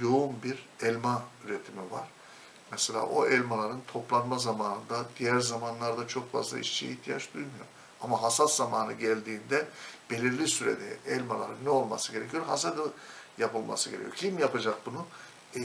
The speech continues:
yani sürekli işçiyi sadece bir ay çalıştırabilmek için on bir ay ekstradan maaş vermek, e, ne yazık ki tarım sektörünün taşıyabileceği bir yük değil.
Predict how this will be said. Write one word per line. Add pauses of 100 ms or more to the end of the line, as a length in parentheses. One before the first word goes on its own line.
(100)
yani
sürekli
işçiyi (300)
sadece
bir
ay
çalıştırabilmek
için (160)
on
bir
ay (540)
ekstradan
maaş
vermek, (760)
e, (440)
ne
yazık
ki
tarım
sektörünün
taşıyabileceği
bir
yük
değil.